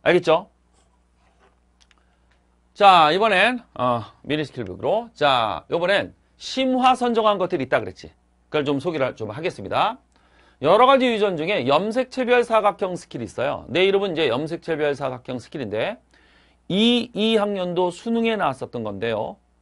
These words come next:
어우, 너무 시간이 많이 걸립니다. 역사상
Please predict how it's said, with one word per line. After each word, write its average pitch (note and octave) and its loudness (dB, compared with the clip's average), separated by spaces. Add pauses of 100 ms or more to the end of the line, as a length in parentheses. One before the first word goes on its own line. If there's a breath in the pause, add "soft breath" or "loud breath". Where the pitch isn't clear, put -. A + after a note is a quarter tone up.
(220)
어우, F3 6 (580)
너무 G#3+ 6
시간이 A#3+ 2
많이 A#2+ 0
걸립니다. F#2+ -10 (760)
역사상 D#3+ 2